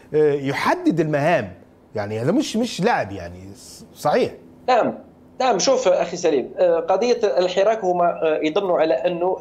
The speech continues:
Speaker 2: آه، الحشد تاع صلاة الجمعة هو الحراك، لا، شوف.
Speaker 1: مم.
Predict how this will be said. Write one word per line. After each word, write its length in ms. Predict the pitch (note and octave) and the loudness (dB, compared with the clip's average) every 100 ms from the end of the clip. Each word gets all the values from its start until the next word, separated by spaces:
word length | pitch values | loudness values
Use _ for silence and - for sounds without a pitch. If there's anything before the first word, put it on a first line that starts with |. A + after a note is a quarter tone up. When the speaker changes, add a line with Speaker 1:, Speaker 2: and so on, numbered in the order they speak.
| D3+ | 0
Speaker 2:
آه، 380 | D3 D3 C#3+ C#3+ | 2 4 2 0
الحشد 560 | C#3+ - F3+ - - | 0 -2 -4 -6 -4
تاع 80 | C3 | -4
صلاة 320 | B2+ D#3 F3+ E3+ | 0 0 0 -2
الجمعة 420 | D3 E3 D#3+ E3+ | -4 -2 0 0
هو 200 | E3+ F#3 | 0 0
الحراك، 420 | - C#3 - - | 0 0 -2 0
لا، 120 | F#3+ | -2
شوف. 340 | - D3 - C3+ | -2 -4 -4 -6
Speaker 1:
مم. 160 | A2+ | -8